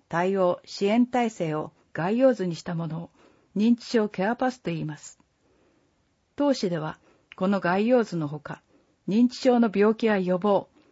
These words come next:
認知症の方との接し方や相談窓口、相談医療機関の紹介を冊子にまとめた認知症安心ガイドを作成しました。自分の年表や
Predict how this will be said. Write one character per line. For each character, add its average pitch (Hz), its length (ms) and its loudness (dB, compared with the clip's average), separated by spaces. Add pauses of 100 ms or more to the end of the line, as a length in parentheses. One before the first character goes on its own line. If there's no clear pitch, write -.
(320)
認 240 180 8
知 - 80 -18
症 247 220 2
の 233 120 4
方 233 260 -2
と 185 120 -2
の 147 80 -4
接 151 200 -6
し - 160 -10
方 220 240 -2
や 185 220 -4 (300)
相 190 240 -2
談 226 240 4
窓 214 220 2
口、 - 360 -8 (520)
相 240 240 4
談 254 240 6
医 254 80 4
療 247 180 4
機 - 140 -10
関 190 240 -2
の 156 60 -8
紹 160 240 -4
介 160 280 -6
を 170 140 -10 (440)
冊 - 280 -6
子 226 100 0
に 226 80 4
ま 226 140 2
と 247 100 0
め 226 120 2
た 214 240 -4 (440)
認 233 220 8
知 - 80 -4
症 220 380 2
安 214 160 6
心 247 260 4
ガ 254 160 6
イ 233 60 2
ド 180 120 0
を 147 60 -6
作 - 240 -14
成 180 180 -4
し 180 140 -8
ま 180 120 -4
し - 100 -14
た。 - 140 -20 (1500)
自 175 120 0
分 247 160 6
の 262 100 8
年 254 300 6
表 247 200 4
や 240 200 0